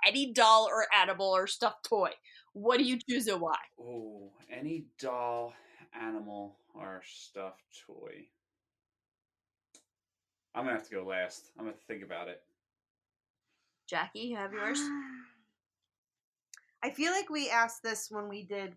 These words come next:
Speaker 3: Colt and Curse.
Speaker 1: Mm-hmm.
Speaker 3: Ironically, we did Colt and Curse with the elder Kelly brother.
Speaker 1: Oh, boy.
Speaker 3: Um,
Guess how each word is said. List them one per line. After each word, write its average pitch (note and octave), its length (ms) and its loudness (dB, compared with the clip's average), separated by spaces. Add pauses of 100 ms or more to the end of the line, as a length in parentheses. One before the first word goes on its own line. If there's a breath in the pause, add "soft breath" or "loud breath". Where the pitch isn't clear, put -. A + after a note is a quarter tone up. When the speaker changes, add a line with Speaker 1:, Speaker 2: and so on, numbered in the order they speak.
Speaker 3:
Colt F#3 460 -10
and F3+ 160 -10
Curse. F#3+ 340 -4 (180)
Speaker 1:
Mm-hmm. A#3+ 400 -6
Speaker 3:
Ironically, A3+ 720 2
we G3+ 80 -6
did F#3+ 240 -6
Colt G#3 220 -4
and F#3+ 120 -8
Curse F#3+ 400 -2
with F#3+ 140 -12
the G3 160 -12
elder G3+ 480 -4
Kelly G3+ 300 -2
brother. F3 280 -2
Speaker 1:
Oh, F#3+ 440 4
boy. F#3+ 220 -2
Speaker 3:
Um, A3+ 440 8